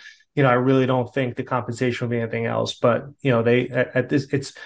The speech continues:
it's better, it's better to get something like that than having just to straight up cut the guy and have egg on your face. And I think, you know, it's really about,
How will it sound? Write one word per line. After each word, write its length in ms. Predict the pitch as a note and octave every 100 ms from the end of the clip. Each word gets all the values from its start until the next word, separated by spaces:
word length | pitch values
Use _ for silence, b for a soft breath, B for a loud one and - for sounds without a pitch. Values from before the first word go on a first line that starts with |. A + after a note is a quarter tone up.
| B -
it's 140 | C#3+
better, 500 | - D3+ D#3+ D3+ -
it's 220 | - C#3 -
better 260 | D3+ D#3+
to 100 | D3+
get 220 | D3 C#3
something 300 | - C#3+ C#3
like 240 | B2+ B2 A#2
that 320 | B2 A#2 A2
than 220 | A#2+ A#2
having 340 | A#2+ C3 B2 A#2+
just 220 | A2+ -
to 100 | A#2+
straight 300 | - C#3+ A#2+
up 160 | A#2 -
cut 180 | B2+
the 60 | B2+
guy 280 | A#2+ A#2 A2+
and 140 | A2
have 120 | A#2+
egg 120 | A#2 A#2
on 140 | A2+
your 80 | A2+
face. 380 | A#2+ A#2+ A#2+ B2+
And 100 | A#2+
I 80 |
think, 340 | A#2+ C#3+ B2 - B B B -
you 80 | C#3
know, 280 | B2 A2+
it's 200 | - -
really 320 | B2+ B2+ C3 B2+
about, 420 | A#2+ A#2+ A#2